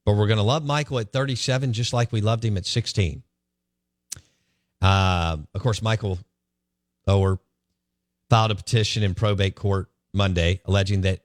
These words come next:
when he was eighteen, the Tuohy family tricked him into signing a document making them conservators and have since made millions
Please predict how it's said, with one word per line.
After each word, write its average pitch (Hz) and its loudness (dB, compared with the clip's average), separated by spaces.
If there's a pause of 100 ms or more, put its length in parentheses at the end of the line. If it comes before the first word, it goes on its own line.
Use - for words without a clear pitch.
when 101 0
he 110 4
was 127 2
eighteen, 160 0
the 147 -2
Tuohy 214 -2
family 170 -2
tricked - -6
him 185 -2
into 165 -4
signing 214 -2
a 180 -2
document 196 -2
making 165 0
them 147 0 (480)
conservators 143 -2 (760)
and 120 6
have 127 2
since - -4
made 151 -2
millions 139 0